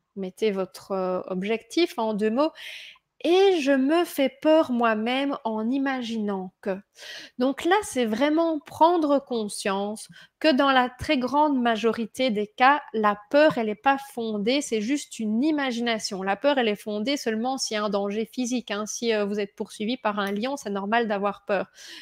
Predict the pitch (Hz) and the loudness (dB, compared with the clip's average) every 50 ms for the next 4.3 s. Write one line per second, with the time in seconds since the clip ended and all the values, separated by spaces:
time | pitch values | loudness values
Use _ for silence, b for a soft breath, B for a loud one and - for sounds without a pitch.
0 | B B - 208 233 247 233 196 214 202 202 - - 302 - - 240 226 226 - | B B 4 6 6 6 6 6 4 2 2 0 -2 -4 0 4 4 2 4 4
1 | 269 277 262 - - 214 208 208 233 233 240 226 202 202 220 - - - 202 - | 2 2 2 0 -4 -6 -4 -2 -2 -2 -2 -2 0 -2 -2 -4 -4 -8 -10 -2
2 | - 240 - - 202 202 196 208 269 302 302 - - - - 220 208 - - 233 | 0 0 0 0 -2 -4 -4 -2 -4 -4 -4 -4 -6 -2 -2 -2 -2 -2 -4 -4
3 | 220 214 208 202 185 - 208 202 202 196 208 233 294 330 311 - - 220 208 247 | -2 -2 -4 -4 -2 -2 -2 -2 -2 -4 -2 -2 -2 -2 -4 -4 -6 -4 -2 -2
4 | 285 - - - - | -4 -4 -6 -12 -20